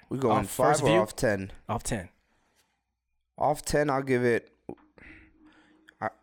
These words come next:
Speaker 1: I forgot you do quarters. We doing quarters and halves? Or we just
Speaker 2: Do
Speaker 1: doing
Speaker 2: whatever you,
Speaker 1: wholes? I
Speaker 2: whatever kind of
Speaker 1: forgot.
Speaker 2: number you
Speaker 1: I
Speaker 2: want
Speaker 1: forgot.
Speaker 2: between one to
Speaker 1: I, I
Speaker 2: ten.
Speaker 1: don't
Speaker 2: If
Speaker 1: know
Speaker 2: you
Speaker 1: what
Speaker 2: wanna do
Speaker 1: you, brother.
Speaker 2: seven point seven, do
Speaker 1: All right.
Speaker 2: seven,
Speaker 1: See,
Speaker 2: and
Speaker 1: I
Speaker 2: you
Speaker 1: don't
Speaker 2: do
Speaker 1: know
Speaker 2: it.
Speaker 1: about you, brother. I'm gonna do eight and a half.
Speaker 2: Eight and a half is good. And that's one viewing, correct?
Speaker 1: Yeah.
Speaker 2: Okay. Um,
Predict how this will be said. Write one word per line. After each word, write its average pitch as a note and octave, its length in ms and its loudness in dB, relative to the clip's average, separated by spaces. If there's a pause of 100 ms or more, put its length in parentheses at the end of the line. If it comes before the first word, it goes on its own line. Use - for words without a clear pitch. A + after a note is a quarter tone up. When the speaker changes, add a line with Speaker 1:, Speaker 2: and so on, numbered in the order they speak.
Speaker 1:
I B2+ 40 -12
forgot B2+ 360 -4
you A#2+ 80 -4
do A#2+ 140 -8
quarters. G2+ 440 -2
We A2 80 -8
doing A2 240 -4
quarters A#2 360 -2
and G#2+ 100 -4
halves? D3+ 460 -4 (100)
Or A2 80 -6
we A2 60 -4
just A2+ 200 -4
Speaker 2:
Do A#2+ 100 2
Speaker 1:
doing A2 100 2
Speaker 2:
whatever A2+ 160 2
you, G#2+ 80 4
Speaker 1:
wholes? C3 100 2
I B2+ 40 4
Speaker 2:
whatever D#3 200 2
kind D3+ 80 0
of - 140 2
Speaker 1:
forgot. F3 60 4
Speaker 2:
number F#3 200 0
you G3+ 160 2
Speaker 1:
I G3 60 6
Speaker 2:
want G3 120 4
Speaker 1:
forgot. F#3 160 4
Speaker 2:
between F3+ 220 4
one D#3 100 2
to D3 60 2
Speaker 1:
I, B2+ 40 2
I - 40 4
Speaker 2:
ten. D#3+ 100 4
Speaker 1:
don't D#3 180 2
Speaker 2:
If E3 60 0
Speaker 1:
know D#3+ 60 4
Speaker 2:
you D#3+ 60 6
Speaker 1:
what D3 60 6
Speaker 2:
wanna D#3 120 2
do E3+ 60 4
Speaker 1:
you, D3+ 80 6
brother. A#2+ 180 4
Speaker 2:
seven B2 180 2
point D#3+ 260 0
seven, F3 280 2
do E3+ 80 0
Speaker 1:
All - 40 4
right. A3 80 4
Speaker 2:
seven, E3+ 280 0
Speaker 1:
See, D#3 160 2
Speaker 2:
and - 20 4
Speaker 1:
I D#3+ 80 4
Speaker 2:
you E3+ 60 2
Speaker 1:
don't D#3+ 80 4
Speaker 2:
do C#3 80 2
Speaker 1:
know F#3 100 4
Speaker 2:
it. D#3 40 0
Speaker 1:
about D3+ 280 0
you, F#3+ 100 2
brother. C3 280 2
I'm E3 100 0
gonna F3+ 120 -2
do E3 180 2
eight C3+ 140 4
and B2 120 0
a B2 40 0
half. G#2 320 -4 (500)
Speaker 2:
Eight A2+ 40 -6
and G#2+ 100 -8
a - 20 -8
half G2+ 160 -10
is - 80 -10
good. G2 260 -14 (480)
And C3 100 -2
that's - 360 -6 (200)
one D3 200 0
viewing, B2+ 340 0
correct? C3+ 400 -2
Speaker 1:
Yeah. A2 220 0 (160)
Speaker 2:
Okay. A2+ 260 -4 (520)
Um, A#2 640 -2